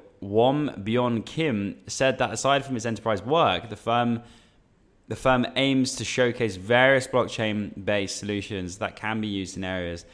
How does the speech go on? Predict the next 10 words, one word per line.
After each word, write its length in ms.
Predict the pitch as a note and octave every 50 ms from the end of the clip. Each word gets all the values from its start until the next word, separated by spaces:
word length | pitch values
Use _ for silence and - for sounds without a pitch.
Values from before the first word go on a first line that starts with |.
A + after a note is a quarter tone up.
| - _ _ _
that 120 | A2 G#2
have 200 | F#2+ G#2 G2+ G2+
been 160 | A2 G2+ G2
difficult 560 | F2+ A2+ A2+ A2+ - - - G2 F2+ - -
to 180 | - - - -
implement, 460 | G2 G2 - - - F2 D#2+ - -
such 260 | - - F2+ - -
as 140 | G#2 F#2 E2+
smart 560 | - - - - - F#2+ G2+ G#2+ A2+ G#2+ -
grids 380 | - A#2+ A#2+ A#2 A2+ - - -